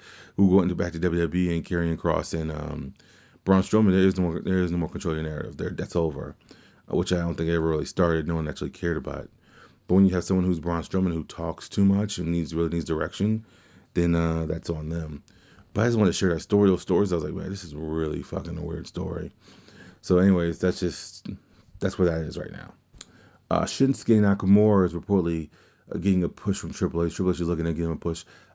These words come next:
I mean, I don't know what else they can do. If you think about it,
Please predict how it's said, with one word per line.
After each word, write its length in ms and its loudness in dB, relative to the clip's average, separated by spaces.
I 60 -6
mean, 160 0
I 60 2
don't 160 4
know 60 4
what 100 4
else 120 2
they 80 2
can 140 -2
do. 320 -2
If 80 0
you 80 6
think 200 4
about 280 0
it, 200 -2